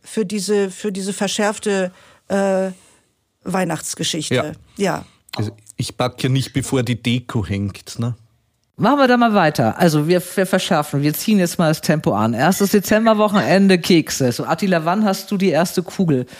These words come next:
Speaker 3: in der Wohnung und die erste Lichterkette?
Speaker 2: Also auf jeden Fall vor dem ersten Advent. Also zum ersten Advent,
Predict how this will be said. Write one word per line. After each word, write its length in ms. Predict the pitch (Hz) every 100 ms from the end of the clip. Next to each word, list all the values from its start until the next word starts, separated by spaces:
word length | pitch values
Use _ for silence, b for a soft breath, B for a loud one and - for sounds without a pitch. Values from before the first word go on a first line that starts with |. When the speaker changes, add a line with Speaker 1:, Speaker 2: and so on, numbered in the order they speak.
| B B B
Speaker 3:
in 120 | 127
der 140 | 151 131
Wohnung 380 | 123 113 107 - -
und 200 | - 160
die 80 | 160
erste 440 | 127 143 - - 156
Lichterkette? 680 | 165 - 113 - 127 113 110 B B
Speaker 2:
Also 200 | 123 143
auf 180 | 139 -
jeden 260 | 151 165
Fall 180 | 165 143
vor 260 | - 139 147
dem 160 | 143
ersten 400 | 151 127 123 - 120
Advent. 360 | 107 - 95
Also 220 | 131 135
zum 300 | 127 175 180
ersten 420 | 135 143 147 - 139
Advent, 760 | 127 120 120 131 - - -